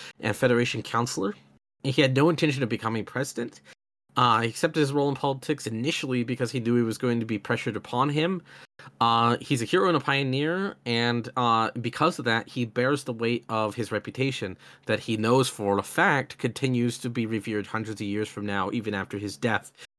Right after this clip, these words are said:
thanks to crewman Daniels and the Temporal Cold War.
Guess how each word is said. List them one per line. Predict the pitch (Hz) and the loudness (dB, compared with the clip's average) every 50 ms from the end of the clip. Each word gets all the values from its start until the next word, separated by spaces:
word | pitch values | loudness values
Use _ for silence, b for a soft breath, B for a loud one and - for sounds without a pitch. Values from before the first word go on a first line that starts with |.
| _ _ _ | _ _ _
thanks | - 123 101 - - - | 0 0 0 0 -4 -6
to | - - 110 101 101 | -2 0 0 0 -2
crewman | - - 139 127 120 113 107 | -2 0 0 2 2 0 0
Daniels | 104 - 104 101 101 104 101 95 92 92 82 - - - | 2 2 2 2 2 2 2 2 0 -2 -4 -6 -4 -2
and | 101 98 95 95 95 92 | -2 0 0 -2 -4 -4
the | - 101 98 95 98 | -4 -4 -2 -2 -4
Temporal | 95 - 110 98 - 98 90 | -4 -4 -6 -4 -4 -6 -6
Cold | - 95 85 82 92 | -4 -6 -6 -6 -4
War. | 101 101 104 - - | -2 -2 -2 -2 -4